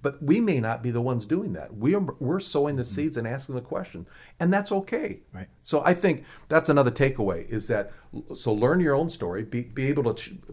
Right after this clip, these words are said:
Speaker 2: Yeah.
Speaker 1: package it in a way,
Speaker 2: Hmm.
Speaker 1: um, and then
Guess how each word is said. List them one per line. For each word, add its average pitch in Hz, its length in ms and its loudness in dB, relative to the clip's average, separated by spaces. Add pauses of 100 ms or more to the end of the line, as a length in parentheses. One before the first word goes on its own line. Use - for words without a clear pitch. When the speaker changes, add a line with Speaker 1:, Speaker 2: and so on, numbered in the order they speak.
(100)
Speaker 2:
Yeah. 90 100 -14
Speaker 1:
package 131 460 -2
it 98 220 -4
in 113 120 -4
a 95 60 -2
way, 95 320 -6 (600)
Speaker 2:
Hmm. 123 60 -8
Speaker 1:
um, 113 500 0
and 123 220 0
then 131 380 -2